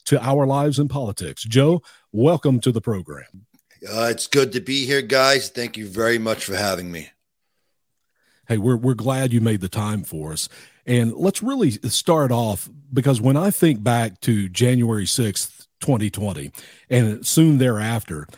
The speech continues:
Speaker 1: it seems like most attorneys were running as fast as they could from any of those defendants. They were, uh, I'd never seen attorneys run so fast unless they were chasing an ambulance, but they would, they would not represent these guys.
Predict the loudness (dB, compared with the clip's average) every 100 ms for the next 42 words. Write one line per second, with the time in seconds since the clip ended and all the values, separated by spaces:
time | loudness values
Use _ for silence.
0 | _ -4 -2 0 0 0 0 -2 -2 2
1 | 6 6 4 0 -2 -4 -2 0 0 -2
2 | -10 -10 -12 _ _ _ -6 -2 0 2
3 | 4 2 0 -2 -6 -6 -2 -2 0 -2
4 | 2 2 0 0 0 0 -2 -8 _ _
5 | _ _ -8 0 0 4 4 4 2 -2
6 | -4 -4 -6 -4 -6 -10 -14 -16 -16 _
7 | _ -2 2 2 0 -6 -6 -2 2 4
8 | 6 4 4 4 2 2 2 4 2 2
9 | 4 4 2 2 0 -2 -2 -2 0 0
10 | 0 -4 -2 -2 -2 -6 -6 -6 -8 -10
11 | -14 -16 -18 -20 -4 0 4 4 4 4
12 | 4 4 4 2 0 0 0 2 2 4
13 | 2 0 -8 -8 -12 -14 -18 -20